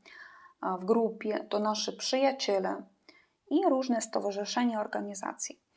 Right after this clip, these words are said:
A ta energia może wskazywać na to, że charytatywnie na przykład coś robisz, pomagasz ludziom. Również ta energia pokazuje, że w jakimś problemie możesz odczuć wsparcie przyjaciela, przyjaciółki.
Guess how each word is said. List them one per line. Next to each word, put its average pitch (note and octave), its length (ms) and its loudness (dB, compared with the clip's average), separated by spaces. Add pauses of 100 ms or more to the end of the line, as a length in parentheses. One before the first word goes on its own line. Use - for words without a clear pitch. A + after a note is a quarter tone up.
(420)
A G3+ 180 0
ta D#4 140 -2
energia D4+ 400 8
może A3 240 0
wskazywać G#3 580 -2
na G#3+ 140 2
to, G3+ 180 -6
że G#3+ 460 0 (100)
charytatywnie A3+ 760 -2
na G3 140 -6
przykład - 480 -6 (720)
coś - 220 0
robisz, - 380 0
pomagasz - 640 2
ludziom. - 340 -8 (360)
Również E4+ 400 6
ta E4+ 180 2
energia A3 680 0 (260)
pokazuje, A3 520 0
że G#3 240 0
w F#3+ 100 -8
jakimś A#3+ 440 2
problemie G#3+ 640 2 (160)
możesz A3 540 0
odczuć G3 420 -2
wsparcie A3+ 840 2 (720)
przyjaciela, A3 540 0
przyjaciółki. G3 800 -4